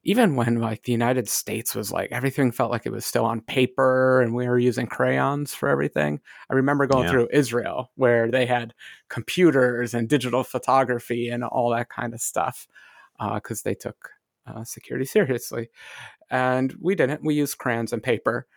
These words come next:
Speaker 1: But it, it was quite a shock to see, um, just how organized the system could be even many, many, many, many, many years ago. And so how that system works today, I imagine they just have wonderful photography on all of us stored in some
Speaker 2: Mm-hmm.
Speaker 1: server,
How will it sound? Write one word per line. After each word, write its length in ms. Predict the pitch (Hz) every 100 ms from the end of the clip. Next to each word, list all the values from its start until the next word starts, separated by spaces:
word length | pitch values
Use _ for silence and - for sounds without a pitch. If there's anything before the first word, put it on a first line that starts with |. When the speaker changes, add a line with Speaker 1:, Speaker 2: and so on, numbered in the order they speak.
| - _ _
Speaker 1:
But 260 | 151 123
it, 180 | 170 175 147
it 40 |
was 160 | 165 160
quite 200 | - 156
a 40 | 135
shock 400 | - 123 - -
to 80 | 110
see, 500 | - 120 117 113 113
um, 320 | 117 117 113 110
just 200 | 120 -
how 100 | 117
organized 540 | 123 117 117 113 -
the 80 | 120
system 360 | - 113 113
could 160 | 110 117
be 320 | 113 110 113 -
even 320 | 117 113 110
many, 200 | 113 113
many, 240 | 113 110 110
many, 240 | 110 107
many, 260 | 107 113 113
many 240 | 110 113
years 320 | 117 117 113
ago. 280 | - - 123 - _ - - - _
And 340 | 117 113 113
so 720 | 110 - 120 113 110 110 113 120 _ - - - _ _ _ _ -
how 300 | - 123 113
that 240 | 120 -
system 340 | - 120 120
works 280 | 107 110 -
today, 460 | - 104 107 110 107 -
I 120 | - 110
imagine 400 | 101 101 - 101
they 120 | 104
just 200 | - -
have 220 | 107 - _
wonderful 460 | 131 110 110 - 117
photography 760 | - 117 113 110 123 - 113
on 160 | 113 113
all 240 | 117 113
of 120 | 117
us 240 | 135 - -
stored 340 | - - 123 120
in 100 | 120
some 280 | - 123 123
Speaker 2:
Mm-hmm. 60 | 135
Speaker 1:
server, 580 | - 131 135 131 135